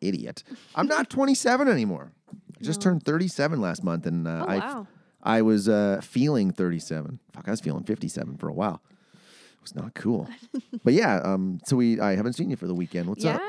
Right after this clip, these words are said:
Speaker 1: up?
Speaker 2: It's been good. Um, f-, oh God, what
Speaker 1: <laughs>
Speaker 2: I
Speaker 1: Isn't it amazing how you can't even remember what you did yesterday sometimes or even in the morning?
Speaker 2: No.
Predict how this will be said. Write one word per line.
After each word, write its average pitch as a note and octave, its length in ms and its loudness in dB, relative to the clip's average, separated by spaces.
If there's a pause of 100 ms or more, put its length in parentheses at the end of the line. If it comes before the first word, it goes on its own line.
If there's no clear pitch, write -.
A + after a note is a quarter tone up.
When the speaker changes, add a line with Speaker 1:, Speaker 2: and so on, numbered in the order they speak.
(240)
Speaker 1:
up? F#3 300 -6 (300)
Speaker 2:
It's C4+ 160 -8
been G4+ 200 -2
good. C4 640 -2
Um, G#3+ 760 -6 (880)
f-, - 200 -16 (100)
oh G3 280 -10
God, F3+ 280 -14
what F3+ 240 -4 (300)
Speaker 1:
<laughs> - 220 -20
Speaker 2:
I F#3+ 400 -14 (1200)
Speaker 1:
Isn't D#3+ 120 0
it E3 40 4
amazing G#2+ 340 4
how F#2+ 80 0
you F2 120 2
can't F#2+ 240 -2
even F2+ 100 0
remember F2 280 0
what E2 140 -4
you F2 80 -4
did E2 160 -4
yesterday E2+ 420 -6
sometimes F2 420 -4
or D#2+ 80 0
even D2+ 200 -4
in D2+ 80 -6
the C#2+ 60 -8
morning? D2+ 300 -8
Speaker 2:
No. A3 460 -8